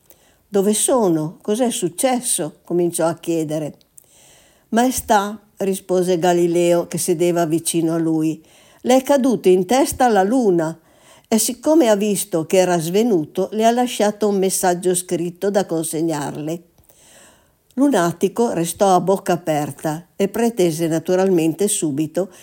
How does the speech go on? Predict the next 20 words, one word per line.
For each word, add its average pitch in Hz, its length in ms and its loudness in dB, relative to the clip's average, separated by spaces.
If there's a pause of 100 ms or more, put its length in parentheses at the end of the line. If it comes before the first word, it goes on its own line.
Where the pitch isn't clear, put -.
(120)
che 202 120 0
il 190 80 2
messaggio 185 580 2
gli 175 140 0
fosse 165 360 -4
consegnato. 151 1000 -6 (520)
E 269 140 0
così 247 400 2
lesse: 151 600 -4 (800)
"Carissimo 233 680 0
principe, 165 840 -2 (480)
sono 226 400 0
commossa 214 800 -2
e 180 120 0
riconoscente 175 1040 -2
di 165 200 -6
tutte 180 320 -2
le 170 100 0
sue 170 260 -2
attenzioni, 160 880 -4